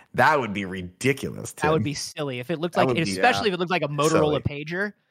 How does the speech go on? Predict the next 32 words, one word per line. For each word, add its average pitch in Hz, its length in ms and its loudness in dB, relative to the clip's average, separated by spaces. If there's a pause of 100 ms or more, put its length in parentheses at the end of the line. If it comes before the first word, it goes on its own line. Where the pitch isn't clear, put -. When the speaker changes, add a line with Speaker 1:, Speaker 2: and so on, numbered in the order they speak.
(180)
Speaker 3:
Yeah. 101 160 0
Speaker 2:
That 175 80 6
would 202 80 4
be 147 100 2
weird. 131 460 -2 (180)
Speaker 1:
Oh 92 240 6
man, 90 360 0
I'll 98 120 0
tell 98 160 0
you 90 100 4
what 90 180 4
though, 85 100 0
Tim. 92 340 -2
Remember 107 240 2
that 120 120 4
little 104 180 2
asterisk 92 420 -2
we 95 80 -2
had 92 160 0
you 92 60 -4
put 95 200 2
on 95 140 2
that, 98 220 2
that 82 140 2
Speaker 3:
Mm-hmm. 87 80 -4
Speaker 1:
bad 87 280 0
scene 90 240 -4
from 87 180 -10
before? 95 560 0 (1120)
It's 95 200 -6
asterisk - 520 -6
time. 71 300 -8